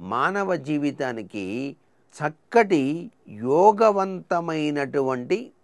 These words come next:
ప్రభావాన్ని ప్రసాదిస్తున్నాయి అనేటువంటి విషయాన్ని కూడా గుర్తెరగాల్సి ఉంటుంది. ఈ శంఖ పూజ అయిన తదుపరి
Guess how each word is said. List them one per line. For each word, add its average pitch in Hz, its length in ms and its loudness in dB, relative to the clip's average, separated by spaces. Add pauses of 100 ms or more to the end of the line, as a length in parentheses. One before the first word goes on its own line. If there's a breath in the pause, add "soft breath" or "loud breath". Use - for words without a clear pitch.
(140)
ప్రభావాన్ని 147 880 0
ప్రసాదిస్తున్నాయి 156 1600 -4 (300)
అనేటువంటి 131 540 -6
విషయాన్ని 123 560 -6
కూడా 113 380 -8
గుర్తెరగాల్సి 117 960 -6
ఉంటుంది. 175 560 -6 (960 soft breath)
ఈ 185 220 -2
శంఖ 226 500 0
పూజ 220 420 0
అయిన 180 480 -2
తదుపరి 151 600 -2